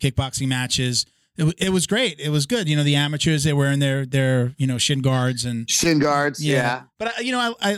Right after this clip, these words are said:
Speaker 1: I like watching that. Actually, we knew two fighters from John Way Martial Arts down here in Fort Lauderdale, or actually Plantation, Florida, and, uh, both of his guys won. I think they both won belts. One amateur, uh, or act-, oh, excuse me, one went pro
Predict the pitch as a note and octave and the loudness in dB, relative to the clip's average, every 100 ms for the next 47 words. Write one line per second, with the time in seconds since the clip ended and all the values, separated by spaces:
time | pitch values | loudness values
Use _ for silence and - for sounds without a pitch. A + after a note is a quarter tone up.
0 | G3+ G3 A3+ F#3 D#3 E3 D3+ D3 D3+ - | 0 0 0 0 0 2 2 2 -2 2
1 | E3+ D3+ D#3 D#3 D#3+ D#3 - F3 E3 D#3+ | 2 4 4 4 4 2 0 0 2 0
2 | D3+ C#3 - C#3+ D3 D3+ D3 C#3+ C#3+ C3 | -2 -4 0 0 0 0 0 2 0 0
3 | D3 C#3 C#3 D3 C3+ C3+ C#3 C#3 C3 - | 0 0 0 0 2 4 4 2 0 0
4 | C#3 C3+ C#3+ C#3+ C3+ B2+ - _ - C#3+ | 0 2 2 2 0 -2 -6 _ -6 -4
5 | C#3+ C3 C3 E3 D3+ D3+ C#3 C3+ B2+ C3 | -4 -4 -2 0 2 0 0 0 0 -4
6 | - - - _ - C#3+ C#3 C#3 C3+ D3+ | -6 -20 -20 _ -2 2 4 2 2 -2
7 | D#3 D3+ C#3 D3+ D3 B2+ D3 D#3 B2+ E3+ | 0 -2 0 -2 -2 0 0 0 -4 -6
8 | E3 C#3 C#3+ C#3 C#3 C3+ B2+ C#3 C#3 C#3 | -2 0 0 -2 0 0 2 0 0 0
9 | C#3+ C#3+ C#3+ D3 C#3 - C#3 C3 - _ | 0 0 -2 -4 -4 -2 -2 -2 -6 _
10 | _ C#3+ C3 C3 C3+ D#3 D#3+ D#3+ D3 E3 | _ -2 0 0 -2 0 0 0 0 -2
11 | - G3 D3+ D3 E3 F3 E3+ - F3 D#3+ | 0 -2 -2 0 2 2 0 -4 -2 0
12 | C#3+ D#3 | 0 -4